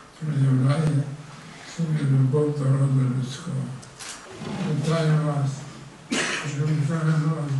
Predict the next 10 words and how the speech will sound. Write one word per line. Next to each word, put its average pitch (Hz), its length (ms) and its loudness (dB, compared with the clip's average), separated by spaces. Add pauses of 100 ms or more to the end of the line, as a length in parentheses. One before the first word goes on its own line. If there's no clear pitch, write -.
Боже 139 240 -2 (120)
благословення. 143 920 0 (1300)
Надіюсь, 151 680 0 (1040)
що 156 160 -8
ми 143 80 2
з 135 200 0
вами 139 440 2
вкладаємо 135 760 2
біля 135 400 2 (180)
церкви, 156 400 -2